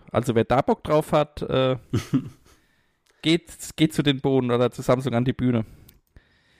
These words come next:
Speaker 1: Die Bühne ist übrigens, äh, für die Leute, die vor Ort sind, es noch nicht mitbekommen haben, in der Halle neun Punkt eins, B zwanzig bis C neunundzwanzig.
Speaker 2: Hm. Neun Punkt eins.
Speaker 1: Ja.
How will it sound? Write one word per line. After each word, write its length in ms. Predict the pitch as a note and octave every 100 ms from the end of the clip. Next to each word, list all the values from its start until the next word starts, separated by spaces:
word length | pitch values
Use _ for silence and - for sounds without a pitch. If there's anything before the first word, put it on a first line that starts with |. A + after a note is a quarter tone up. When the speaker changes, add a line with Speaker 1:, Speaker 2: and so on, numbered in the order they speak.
| _ _
Speaker 1:
Die 60 | C#3
Bühne 280 | - G#3+
ist 100 | G#3+
übrigens, 560 | F3+ F#3+ F3+ F3 F3 -
äh, 160 | C#3+ C#3+
für 160 | -
die 100 | C#3
Leute, 240 | C3 C3 C3+
die 120 | C3
vor 180 | - G#2
Ort 220 | B2+ F3+
sind, 160 | E3+
es 140 | D3+ -
noch 60 |
nicht 200 | C3 E3+
mitbekommen 500 | G#3 - D#3 D#3 D3
haben, 240 | C#3+ C3+ C#3
in 80 | B2
der 160 | B2+
Halle 220 | D3+ D3+
neun 240 | C#3 B2+ D3+
Punkt 300 | - C3+ -
eins, 420 | A2+ A#2+ A2+ -
B 200 | - C#3
zwanzig 540 | - - C3+ D3 C#3
bis 200 | - -
C 460 | - C3 B2 B2 B2 A2+ -
neunundzwanzig. 760 | A2 A#2 A#2 - G#2+ A2 - - - - _ _ _ _ _
Speaker 2:
Hm. 440 | B2+ C#3 D3 G#2+ G2+ _ _ _ _ _ _ _ _ - B2
Neun 240 | C3 C#3
Punkt 280 | D3 C3 A#2+ B2
eins. 200 | B2+ C3+ _
Speaker 1:
Ja. 340 | G#2+ A#2+ -